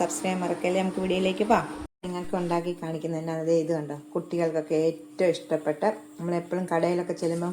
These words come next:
കുഞ്ഞുങ്ങൾ മേടിക്കാൻ വേണ്ടി ശാഠ്യം പിടിക്കുന്ന സാധനമാണ് Kinder Joy കേട്ടോ.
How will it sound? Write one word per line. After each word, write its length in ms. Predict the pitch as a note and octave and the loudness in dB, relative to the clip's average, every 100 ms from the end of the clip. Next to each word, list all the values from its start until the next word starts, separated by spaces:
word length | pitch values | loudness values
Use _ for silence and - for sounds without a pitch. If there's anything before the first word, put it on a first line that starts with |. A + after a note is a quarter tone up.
| E3+ | -2
കുഞ്ഞുങ്ങൾ 340 | E3+ F3 F3+ F3+ | -2 -2 -2 -2
മേടിക്കാൻ 460 | E3+ E3+ F3 - F3+ F3+ | -2 -2 -4 -4 -2 -2
വേണ്ടി 200 | F#3 G#3+ - | 0 0 2
ശാഠ്യം 460 | G3+ G3+ G#3 B3 G3+ | 2 2 4 4 4
പിടിക്കുന്ന 300 | F3 F3 E3+ E3+ | 2 0 -2 -2
സാധനമാണ് 420 | D#3 D#3+ D3+ D3+ D3+ | -2 -2 -4 -4 -6
Kinder 240 | D3+ D3+ D3+ | -4 -4 0
Joy 120 | D3 C#3+ | -2 -2
കേട്ടോ. 180 | E3+ | -4